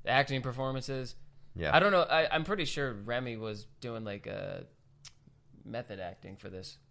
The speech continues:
Speaker 1: At least,
Speaker 2: Maybe.
Speaker 1: at least it looks like it, dude.
Speaker 2: Didn't
Speaker 1: The
Speaker 2: hear much
Speaker 1: fucking
Speaker 2: about it.
Speaker 1: mannerisms and just everything that this guy was capturing, like, just
Speaker 2: Yeah.
Speaker 1: watching interviews and
Speaker 2: Spot
Speaker 1: stuff. It's
Speaker 2: on.
Speaker 1: like, God, wow, man.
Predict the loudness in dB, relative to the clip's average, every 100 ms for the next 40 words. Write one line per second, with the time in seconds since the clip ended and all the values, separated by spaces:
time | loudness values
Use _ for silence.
0 | -20 _ -12 -8 -8 -8 -12 -4 -2 0
1 | -2 0 0 0 -2 -4 -6 -4 -4 -4
2 | -6 -8 -6 -4 2 2 4 4 4 4
3 | 4 0 0 -2 -2 -2 -2 -4 -4 -4
4 | -6 -6 -2 -2 -2 -4 -4 -6 -2 -2
5 | -2 -2 -2 -2 -6 -4 -4 -4 -8 -8
6 | -6 -2 0 4 6 6 2 -2 -2 0
7 | 0 -2 4 4 6 6 4 0 -6 -4
8 | -4 -4 -6 -8 -10 -8 -6 -4 -4 -6
9 | -10 -10